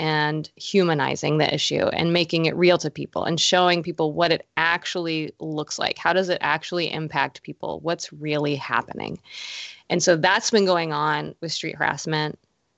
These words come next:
in different forms, technically, like, over the last hundred years, actually, but, like, really in full force, like, in the early two thousands. And it just became this, like, slowly rolling snowball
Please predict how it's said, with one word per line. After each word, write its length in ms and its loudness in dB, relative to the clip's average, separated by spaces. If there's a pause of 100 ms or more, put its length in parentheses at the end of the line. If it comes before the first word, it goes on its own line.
(280)
in 300 0
different 420 0
forms, 640 -2 (800)
technically, 420 6
like, 160 2
over 140 -2
the 40 -4
last 240 -2
hundred 280 0
years, 260 4
actually, 400 -4
but, 240 0
like, 320 -4 (160)
really 480 4
in 100 0
full 260 2
force, 420 0
like, 180 -4
in 80 0
the 120 0
early 280 2
two 160 -4
thousands. 680 -2 (520)
And 680 2 (340)
it 240 -2 (180)
just 260 -2
became 460 0
this, 240 -4
like, 340 -12
slowly 1040 6
rolling 880 4
snowball 1300 4